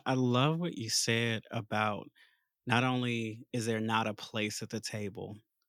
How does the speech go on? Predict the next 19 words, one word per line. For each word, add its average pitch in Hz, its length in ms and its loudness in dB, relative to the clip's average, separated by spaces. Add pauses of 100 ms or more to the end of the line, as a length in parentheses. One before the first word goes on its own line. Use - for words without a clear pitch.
(240)
for 113 120 -6
people 104 360 -4
with 101 160 -6
diverse 101 360 -4
abilities, 127 520 -2
but - 180 -4 (120)
also 165 400 -2
we're 123 120 0
asking 127 460 -2
them 120 180 -2
to 110 60 -2
show 120 360 0
up 117 200 -4
and 131 280 -2
build 120 260 -2
the 110 80 -6
table 107 360 -2
for 98 180 -10
themselves. - 640 -6